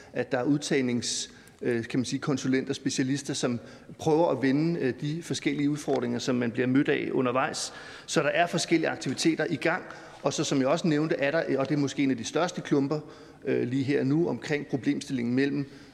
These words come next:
øh, de såkaldte paragraf tre, øh, hvad er det for en kompensation, man kan få,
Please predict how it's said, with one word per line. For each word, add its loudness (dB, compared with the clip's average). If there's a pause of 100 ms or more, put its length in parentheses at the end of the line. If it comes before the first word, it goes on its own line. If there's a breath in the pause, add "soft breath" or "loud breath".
øh, -2
de -6
såkaldte 0
paragraf -2
tre, 0 (240)
øh, 0
hvad 0
er 2
det -6
for -2
en -2
kompensation, -2
man -2
kan -8
få, -2